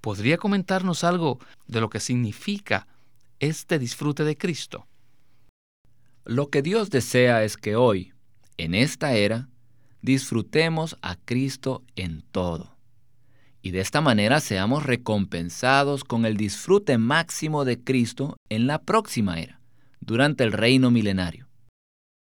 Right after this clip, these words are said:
Speaker 2: Aprecio mucho el deseo que Dios tiene en su corazón. Qué maravilloso que hoy podemos disfrutar a Cristo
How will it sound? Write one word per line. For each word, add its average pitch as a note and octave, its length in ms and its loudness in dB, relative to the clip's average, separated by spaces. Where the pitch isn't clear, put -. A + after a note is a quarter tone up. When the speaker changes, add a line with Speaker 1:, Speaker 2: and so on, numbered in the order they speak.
Speaker 2:
Aprecio D#3+ 540 0
mucho C#3 340 2
el A#2+ 140 0
deseo D3 680 -2
que F#2+ 160 -6
Dios D3 360 -2
tiene C#3 300 2
en A#2+ 80 4
su A2 220 -6
corazón. F#2 520 -6
Qué G#3 160 -4
maravilloso D#3 800 4
que G2 160 -4
hoy C3 300 6
podemos B2 440 2
disfrutar A#2 540 -2
a C3+ 100 -2
Cristo - 460 -6